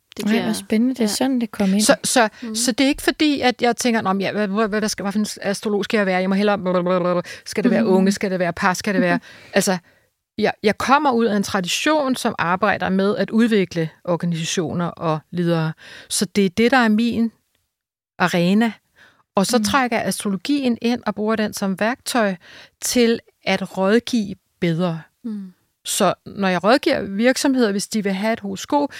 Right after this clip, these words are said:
Speaker 3: så er det, fordi jeg rådgiver dem i deres D N A.
Speaker 1: Ja.
Speaker 3: Deres
Speaker 2: Mm.
Speaker 3: mission og vision. Altså, eller hvis jeg har en leder inde, så er det ikke, fordi de, de, de kommer og siger, "Jeg vil så gerne have et portræt." Jo, nogen gør.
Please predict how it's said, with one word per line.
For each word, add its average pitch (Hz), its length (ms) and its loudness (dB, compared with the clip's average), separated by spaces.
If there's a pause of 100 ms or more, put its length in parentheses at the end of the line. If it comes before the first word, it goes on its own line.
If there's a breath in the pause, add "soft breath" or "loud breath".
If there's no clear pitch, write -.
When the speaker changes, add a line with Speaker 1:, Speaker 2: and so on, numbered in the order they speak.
(180 loud breath)
Speaker 3:
så - 180 0
er 240 40 4
det, 233 100 2
fordi 226 160 0
jeg 202 160 0
rådgiver 214 380 0
dem 208 160 -2
i 202 80 -6
deres 165 240 -4
D - 80 -20
N 160 200 -4
A. 160 120 -4 (340)
Speaker 1:
Ja. 233 160 -8 (400)
Speaker 3:
Deres 202 200 2
Speaker 2:
Mm. 208 80 -4
Speaker 3:
mission 196 420 -2
og 175 60 -2
vision. 196 440 2 (640 soft breath)
Altså, 185 220 2 (300 loud breath)
eller 202 160 4
hvis 180 160 0
jeg 196 200 0
har 214 180 -2
en 180 100 0
leder 240 300 4
inde, 214 260 4
så - 160 0
er - 20 2
det 226 80 2
ikke, 240 100 -4
fordi 233 380 -2 (320)
de, 220 240 0
de, 226 100 0 (180)
de - 40 -8
kommer 220 320 2
og 214 60 2
siger, 208 180 0 (280 loud breath)
"Jeg 196 120 -4
vil 208 80 -2
så 240 140 0
gerne 220 240 0
have 208 120 0
et 220 80 -4
portræt." - 480 -2 (120)
Jo, 185 80 -4
nogen 185 280 0
gør. 170 220 0